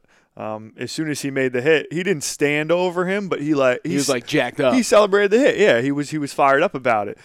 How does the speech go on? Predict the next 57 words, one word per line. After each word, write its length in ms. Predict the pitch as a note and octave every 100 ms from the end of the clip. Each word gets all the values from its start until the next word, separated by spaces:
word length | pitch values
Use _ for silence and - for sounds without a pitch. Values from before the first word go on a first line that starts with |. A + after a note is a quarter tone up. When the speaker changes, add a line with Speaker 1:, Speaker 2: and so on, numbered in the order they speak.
| _ -
Speaker 1:
uh, 220 | C3+ C3+
for, 240 | - D#3
like, 240 | C3+ B2+ B2 _
maybe 500 | - D3 D#3+ E3+ E3
two 240 | D#3+ - E3+
or 60 |
three 220 | D3+ D3 C#3
seconds. 600 | C3+ A2+ A2+ A2 - - _ -
And 160 | C3
then 140 | C3+ C3
he 60 |
realized 500 | A#2+ B2+ A#2+ A#2 A2
that 120 | A#2 G#2+
he 160 | A2
hurt 260 | G#2 B2+ -
himself, 560 | B2 C3 C#3+ D#3 E3 _ _ _ _
and, 500 | A#2+ A#2 A2+ B2 - -
<laughs> 160 | - -
and 340 | F3+ - - -
then 180 | D3 C#3+
he 100 | D3+
tried 280 | - C#3 C3
to 40 |
get 140 | B2 B2
off 180 | B2
the 120 | - A2+
field, 420 | C#3 C3+ A#2 A2+ - - _ -
um, 480 | A#2+ A#2 A2+ A2+ -
and 160 | B2+
he 60 | A#2
ended 220 | A2+ A2+
up 180 | A2+ A2+
not 220 | A#2+ A#2+
making 180 | A#2+ A2+
it 80 | G#2+
to 100 | A#2
the 80 | A2
sideline, 580 | A#2 A2 A2 A2 A2
and 120 | A2 A2
he 120 | A2+
had 120 | A2+
to 80 | A2+
be 140 | A#2
helped 220 | A2+ A2
off 180 | A#2 G#2+
the 80 | G#2+
field, 320 | - A2+ G#2+
even 200 | A2 A2
though 120 | A2
it 40 | A2
was, 140 | A2
it 100 | G#2+
was 100 | A2
a 40 | A2+
forearm 420 | - A#2 A2+ A2+
injury. 240 | A2+ A#2
But, 220 | G#2 A#2